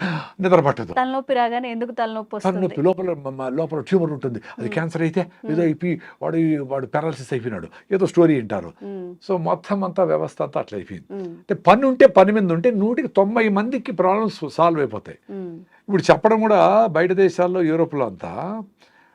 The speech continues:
Speaker 1: ఆ, వాళ్ళకి ఇట్లా ఆలోచనలు వచ్చినాయి అనుకోండి, సపోజ్ మీరు చెప్పినట్లు అనవసరంగా చిన్న చిన్న వాటికి అనవసరంగా టెస్టులు చేయించుకోవడం వచ్చిందా,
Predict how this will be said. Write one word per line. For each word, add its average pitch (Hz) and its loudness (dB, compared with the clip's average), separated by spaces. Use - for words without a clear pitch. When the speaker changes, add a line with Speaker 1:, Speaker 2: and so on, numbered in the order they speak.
Speaker 1:
ఆ, 160 -4
వాళ్ళకి 165 2
ఇట్లా 165 0
ఆలోచనలు 175 2
వచ్చినాయి 135 -2
అనుకోండి, 98 -10
సపోజ్ - -12
మీరు 110 -8
చెప్పినట్లు 117 -8
అనవసరంగా 120 -8
చిన్న 131 -6
చిన్న 123 -8
వాటికి 123 -4
అనవసరంగా 123 -8
టెస్టులు 123 -8
చేయించుకోవడం 123 -4
వచ్చిందా, 123 -4